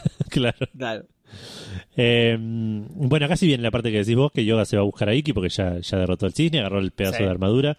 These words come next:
Speaker 2: Qué
Speaker 1: Que me,
Speaker 2: bien,
Speaker 1: me gusta
Speaker 2: Yoga, por
Speaker 1: que,
Speaker 2: favor.
Speaker 1: me gusta el concepto ese de que se mueren y se les cae la armadura, pe-, pero antes no.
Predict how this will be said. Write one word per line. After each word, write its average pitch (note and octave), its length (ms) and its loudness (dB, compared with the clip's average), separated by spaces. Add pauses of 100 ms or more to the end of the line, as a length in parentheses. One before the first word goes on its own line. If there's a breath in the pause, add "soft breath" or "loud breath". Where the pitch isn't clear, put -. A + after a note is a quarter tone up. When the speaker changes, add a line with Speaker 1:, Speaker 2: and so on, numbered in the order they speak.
(120)
Speaker 2:
Qué D3 260 -4
Speaker 1:
Que C3+ 80 0
me, C#3 80 2
Speaker 2:
bien, C#3+ 100 2
Speaker 1:
me C3+ 100 4
gusta F#3+ 280 6
Speaker 2:
Yoga, C#3+ 80 0
por B2+ 80 2
Speaker 1:
que, A#2 80 -2
Speaker 2:
favor. A#2 220 -4
Speaker 1:
me B2+ 60 2
gusta F3 200 2
el C#3 60 -2
concepto B2+ 320 -2
ese C3+ 140 0
de A2+ 60 0
que G2+ 100 -4
se - 140 -2
mueren B2+ 520 2 (640 soft breath)
y G#2+ 80 -4
se G#2+ 140 -4
les F#2 100 -4
cae A2+ 160 -2
la G#2 60 0
armadura, A2 420 2
pe-, A2 120 -4 (100)
pero A2+ 160 0
antes A#2 180 -2
no. F#2 140 -4